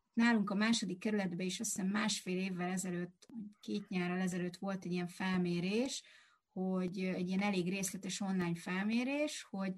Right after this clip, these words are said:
szülőként, ö, úgymond meddig mennénk el, tehát, hogy egy tömegközlekedés busz megállóba lerakjuk a gyereket, ott fölveszi a busz, oda hozza le, vagy házhoz,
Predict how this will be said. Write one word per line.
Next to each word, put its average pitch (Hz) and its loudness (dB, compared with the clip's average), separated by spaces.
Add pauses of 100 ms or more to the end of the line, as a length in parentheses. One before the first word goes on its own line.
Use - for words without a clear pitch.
(260)
szülőként, 240 0 (420)
ö, 196 -6 (760)
úgymond 202 2
meddig 208 4
mennénk 185 4
el, 180 -2
tehát, 180 -2
hogy 180 -4 (380)
egy 180 -4 (800)
tömegközlekedés 254 4
busz 220 0
megállóba 202 2
lerakjuk 196 0
a 196 -2
gyereket, 185 -2
ott 185 -6
fölveszi 185 -2
a 180 0
busz, 180 -4
oda 175 -2
hozza 175 -2
le, 175 0
vagy - -10
házhoz, 214 4